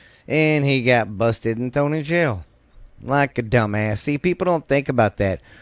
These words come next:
"Oh, I'm just taking a picture of cheese. What could happen?" Man, if I was wanted by the law or a big-time drug dealer, I would not have a Facebook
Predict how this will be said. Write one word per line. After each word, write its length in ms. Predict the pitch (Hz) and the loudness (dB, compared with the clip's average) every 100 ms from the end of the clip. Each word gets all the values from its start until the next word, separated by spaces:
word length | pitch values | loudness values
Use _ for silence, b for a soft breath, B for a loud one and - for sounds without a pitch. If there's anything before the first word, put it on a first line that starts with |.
| B B | B B
"Oh, 180 | - 190 | -2 0
I'm 140 | 131 | 0
just 220 | 123 156 - | -2 -6 -4
taking 320 | 151 - 156 | -4 -4 -6
a 60 | |
picture 360 | 131 120 - 110 | -4 -4 -4 -6
of 80 | 92 | -6
cheese. 600 | - 127 131 107 120 - b b b - | -6 -4 -2 -2 -4 -6 b b b -6
What 340 | 208 208 196 - | 0 0 0 -4
could 160 | 196 | 0
happen?" 840 | 196 196 196 202 - 131 104 85 76 b b b b b b | 2 2 0 -2 -2 -2 -2 -6 -12 b b b b b b
Man, 400 | 131 147 147 151 | 0 2 4 2
if 160 | 135 131 | 0 0
I 80 | |
was 240 | 156 151 110 | 0 -2 -2
wanted 360 | 98 120 120 | -4 -4 -2
by 100 | 107 | -2
the 120 | 107 107 | -2 -2
law 300 | 104 107 113 | 0 0 0
or 260 | 101 92 | -2 -4
a 60 | 90 | -8
big-time 680 | 82 85 107 - 110 101 85 _ - | -12 -10 -8 -6 -8 -8 -12 _ -8
drug 260 | 117 110 | -8 -6
dealer, 300 | 101 110 110 | -6 -4 -2
I 80 | 104 | -2
would 180 | 98 92 | -2 -4
not 260 | 101 123 127 | -4 -2 -2
have 140 | 123 | -4
a 120 | 120 | -6
Facebook 540 | - 113 110 - 104 | -6 -8 -8 -10 -12